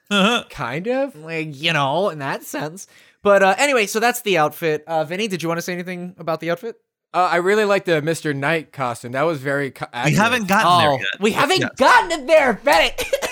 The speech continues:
Speaker 2: Oh, I thought we were just talking about costumes in general.
Speaker 3: Well, I really liked, uh, what's her face's outfit, uh, Layla's outfit. It felt really survival. It was very,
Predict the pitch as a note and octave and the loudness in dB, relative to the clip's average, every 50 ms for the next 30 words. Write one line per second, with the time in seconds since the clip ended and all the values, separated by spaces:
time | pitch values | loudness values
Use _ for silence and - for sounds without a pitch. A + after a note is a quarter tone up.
0 | - D5+ D5 C#5 - - G#3 - - - C4+ - A3 F3+ G#3 G3+ G#3 G#3 F#3+ E3 | 0 0 0 0 -4 -4 -8 -2 0 2 4 4 4 4 4 2 2 2 0 0
1 | - G#3+ G3 G3 F#3+ E3+ - F#3 F3 E3+ E3 F3 E3 C#3 D3 C3+ - C#3 C3+ C3+ | 0 0 0 2 0 0 0 2 0 0 0 -2 -6 -8 -8 -6 -4 -4 -4 -4
2 | A#2+ G2+ F#2+ - _ _ _ - D#4 F4+ F4+ D#4 C#4+ C4 B3 G3+ - G3 B3+ C4+ | -4 -6 -10 -12 _ _ _ -12 -8 -6 -6 -4 -4 -4 -6 -4 0 2 4 4
3 | C4+ C4+ B3+ B3 C#4+ D#4+ F#4 - D#4 D4+ C#4+ C#4 C4+ B3+ B3 A#3 A3+ A3 G#3+ G3+ | 4 2 4 4 4 4 4 4 2 2 2 4 4 4 4 4 4 4 4 4
4 | G3 F3+ E3 - - F#3+ F3+ F3 E3 D#3+ D#3+ D#3+ D#3+ E3+ F3 E3+ - F#3 E3+ - | 2 0 -2 -2 2 4 4 4 4 4 4 4 4 2 0 0 -2 -8 -8 -6
5 | - D3 D3 D3 - D3 C3+ C3+ C#3+ C3 C3 A#2 - - C3+ B2+ A#2+ A#2+ A#2+ C3 | -4 -4 -4 -4 -8 -10 -6 -4 -4 -4 -4 -6 -10 -10 -8 -6 -6 -6 -4 -4
6 | C3+ C3 C3+ D3 D#3+ D#3+ D#3 D3+ C#3 B2+ A2+ B2+ A#2+ A2+ - - A2+ G#2+ A#2 - | -4 -2 -2 0 0 0 0 0 -2 -2 -2 -4 -4 -4 -6 -10 -14 -14 -6 0
7 | - D#4 C#4 - F#3+ G3 F#3+ F3+ E3+ D#3 D3 - D3 C3+ A2 C3 C3+ C#3 C3+ B2+ | 2 2 2 2 0 0 0 0 0 -2 -4 -4 -6 -6 -2 0 0 0 0 -2
8 | B2 B2 B2 B2 B2+ C3+ C#3+ D3 D#3 C3+ | -4 -8 -8 -6 -6 -8 -6 -6 -6 -6